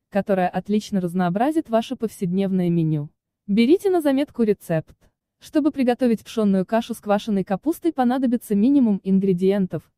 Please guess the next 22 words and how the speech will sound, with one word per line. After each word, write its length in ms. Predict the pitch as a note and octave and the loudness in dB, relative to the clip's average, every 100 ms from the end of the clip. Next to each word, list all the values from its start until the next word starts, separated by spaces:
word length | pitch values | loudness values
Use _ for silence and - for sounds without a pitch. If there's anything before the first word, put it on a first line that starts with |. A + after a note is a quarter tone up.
| _ | _
которые 380 | G3 G3 G#3 F#3 | -4 0 2 2
без 140 | F3+ | 0
всякого 440 | - - B3+ C4+ B3+ | -2 -4 -2 -2 -2
труда 320 | A#3 G#3+ D4 | -2 0 2
можно 300 | D4+ C4+ B3 | 0 2 2
найти 340 | G#3 F#3 G3+ | 2 0 -2
в 60 | F3+ | 0
любом 320 | E3 G3 G#3 | 2 2 2
ближайшем 520 | F#3+ F3+ G3+ G#3 A3+ | 2 0 -2 -2 0
магазине. 680 | G3 F#3 F3 D#3+ D3+ D3 D#3+ _ _ - | 0 0 -2 -2 -2 -4 -6 _ _ 0
Готовится 520 | A#3+ A#3+ E4+ E4 D4 | 0 2 0 -2 -6
такое 300 | C#4+ D4+ C#4+ | -4 0 0
блюдо 280 | C4 D#4 D4 | 0 0 -2
достаточно 640 | A#3 - A#3+ A#3 - A3 | -4 -4 -4 -4 -4 -4
просто, 480 | B3 C#4 - F#3 - _ | -2 -4 -6 -8 -8 _
поэтому 420 | A#3 D4 E4+ D4 | 0 2 -2 -4
с 100 | - | -2
ним 160 | C#4+ D4+ | -4 -4
справится 480 | - A3+ G#3+ - | -2 -2 -2 -4
даже 240 | G3+ G3+ G#3 | -4 -2 0
неопытная 560 | G#3 A3+ A#3 G#3+ F#3+ | -2 -2 -6 -4 -6
хозяйка. 640 | - F3 E3 D#3+ - D#3 | -4 -8 -6 -8 -8 -10